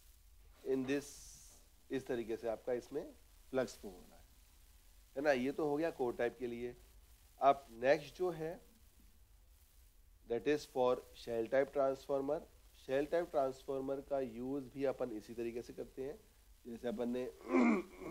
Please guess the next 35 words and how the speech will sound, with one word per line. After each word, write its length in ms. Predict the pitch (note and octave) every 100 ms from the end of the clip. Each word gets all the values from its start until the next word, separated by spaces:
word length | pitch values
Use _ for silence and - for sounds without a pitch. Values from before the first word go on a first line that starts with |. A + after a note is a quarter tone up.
| D#3+ A2+ - - - - - - - - C6+ C6+ C6+ - C6+ C6+ - - - - - -
classification 720 | D3 C#3 C3+ D#3 D#3 F3 F3
of, 360 | D#3+ D#3+ D#3+ -
uh, 260 | C3 B2 A#2
transformer 800 | A#2+ A#2 A2+ - B2 A#2+ B2 B2
में 300 | C3 F3 G3 - A#2+
अपन 220 | - B2
ने 100 | B2
देखा 300 | A#2 A2 A#2+
था, 160 | A2
sorry, 400 | A2+ B2+ B2 A2 G2 -
classification 540 | A2+ A2 B2 B2 -
of 0 |
magnetic 640 | C3+ C#3 B2 A#2 A#2 A#2+ D3
circuit 300 | B2+ B2 A#2+
में 120 | A#2+
देखा 240 | A2+ A#2
था, 300 | A2 C3+ - - - - - - - - -
Series 260 | D3+ F3 F#3
magnetic 340 | C#3+ B2+ B2
circuit 380 | C3 A2+ C#3 C#3+
और 60 |
पैरेलल 320 | D3 A#2 A2+ C3
magnetic 320 | B2 A#2+ B2
circuit 440 | B2+ A2 B2 A#2
में, 240 | C3 F#3 - - - - -
तो 120 | C3+
उसमें 340 | B2+ - D#3+ D#3+
प्राइमरी 380 | A#2+ A#2+ C3
और 120 | C#3+ C3
वाइंडिंग 420 | A#2 A#2 B2+ C3
का 160 | C#3
अपन 180 | C3 C3
ने 80 | C#3+
लोकेशन 500 | C#3 B2 C3+ B2 C#3
उसमें 440 | C3 C#3+ E3+ C4